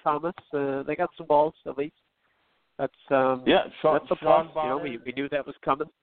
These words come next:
Speaker 1: Yeah, we knew that was coming, and it did. I thought Ian Thomas in particular, um, you know, we'd heard that he'd had a very strong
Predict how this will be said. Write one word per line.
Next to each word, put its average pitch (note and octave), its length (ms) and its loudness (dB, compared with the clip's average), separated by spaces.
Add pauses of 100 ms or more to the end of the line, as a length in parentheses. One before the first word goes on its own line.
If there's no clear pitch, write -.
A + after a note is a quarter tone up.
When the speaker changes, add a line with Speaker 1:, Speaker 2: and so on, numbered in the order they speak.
(300)
Speaker 1:
Yeah, D#3+ 140 -4
we D#3+ 120 -8
knew C#3+ 140 0
that D3+ 120 2
was D3 160 -14
coming, E3+ 300 -8
and D#3+ 100 -8
it C3 160 -12
did. D3 220 -6
I E3 120 -6
thought C3 220 -4
Ian C#3+ 200 -6 (100)
Thomas D3 340 -4
in C#3+ 140 -8
particular, D3 680 -6 (640)
um, A#2 480 0 (260)
you D3+ 80 -2
know, B2+ 80 4
we'd A#2+ 160 -2
heard B2+ 300 -2
that B2 100 -8
he'd B2+ 180 -8
had B2 200 0
a A#2 40 -4
very B2 320 2
strong B2+ 300 2